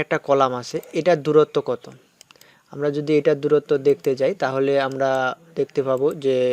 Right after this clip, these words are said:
এটার দূরত্ব হচ্ছে পনেরো ফিট এগারো ইঞ্চি। এটা উনিশ ইঞ্চ, উনিশ ফিটে বলা যায় এবং এটা হচ্ছে উনিশ ফিট এক ইঞ্চি। এবং এখানে আমরা সিঁড়িটা দেওয়া হয়েছে, এই জন্য এখানে আট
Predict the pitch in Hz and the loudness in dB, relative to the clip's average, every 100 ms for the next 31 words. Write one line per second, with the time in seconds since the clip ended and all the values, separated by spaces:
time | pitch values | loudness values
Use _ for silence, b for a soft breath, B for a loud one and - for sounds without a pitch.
0 | 120 139 143 135 143 143 - 151 147 - | -2 -2 -2 0 0 0 0 -6 -6 -8
1 | - 156 214 _ _ _ _ _ _ _ | -2 -2 -4 _ _ _ _ _ _ _
2 | _ _ _ _ _ _ _ _ - 151 | _ _ _ _ _ _ _ _ -20 -16
3 | 147 185 214 - - _ _ - 196 175 | -6 -2 -2 -6 -20 _ _ -4 4 6
4 | 160 156 143 131 - 123 123 _ _ b | 6 4 2 -2 -10 -14 -14 _ _ b
5 | b 170 196 180 175 170 165 151 - - | b 0 4 4 4 2 0 -2 -10 -6
6 | 165 165 - 170 180 156 139 135 131 170 | -4 -4 -4 -2 0 2 4 2 0 -4
7 | - 139 143 151 147 143 143 143 139 135 | -4 -4 -4 -2 -2 -2 -4 -4 -4 -6
8 | - 135 - 139 131 127 123 151 _ b | -6 -6 -2 -2 -2 -4 -8 -14 _ b
9 | b b b b b b b _ 139 131 | b b b b b b b _ -6 -2
10 | 127 123 123 - 156 139 143 139 139 135 | -2 -4 -12 -8 -4 -2 -2 -2 -4 -4
11 | - 139 135 131 135 127 127 131 - 165 | -4 -4 0 0 0 0 -2 -6 -4 0
12 | 135 135 131 131 127 123 131 - 131 | 2 0 -4 -6 -8 -8 -10 -4 -4